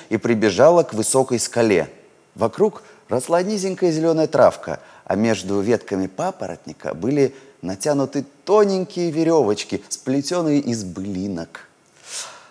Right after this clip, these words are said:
На траве лежала целая куча бельевых прищепок, э, но носовых платочков нигде не было.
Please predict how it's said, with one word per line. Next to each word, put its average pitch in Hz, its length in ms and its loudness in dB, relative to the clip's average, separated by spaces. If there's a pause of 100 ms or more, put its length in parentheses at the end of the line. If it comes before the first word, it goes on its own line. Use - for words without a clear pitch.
(280)
На 104 120 0
траве 156 360 4
лежала 156 420 2
целая 147 400 0
куча 156 460 -6
бельевых 127 560 0
прищепок, - 840 -4 (480)
э, 104 220 8
но 180 420 4
носовых 170 400 2
платочков 190 680 -2 (720)
нигде 131 380 4
не 220 120 0
было. 120 320 0